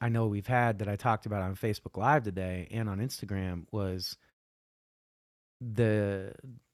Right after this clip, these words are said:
the tragic things that happen in our life propel us into the future,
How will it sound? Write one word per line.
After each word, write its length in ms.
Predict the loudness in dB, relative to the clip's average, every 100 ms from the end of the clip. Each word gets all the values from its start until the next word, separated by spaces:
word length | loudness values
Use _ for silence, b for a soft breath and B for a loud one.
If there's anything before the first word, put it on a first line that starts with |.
| _
the 100 | -6
tragic 420 | 0 6 6 4 2
things 220 | 2 2
that 80 | 2
happen 320 | 2 2 0
in 80 | -2
our 140 | -2
life 400 | 2 6 6 4 0
propel 320 | -4 0 0
us 220 | 0 -2
into 580 | -4 -2 -2 0 -2 -6 _ _ _ -6
the 100 | -6
future, 640 | 0 0 2 0 0 -2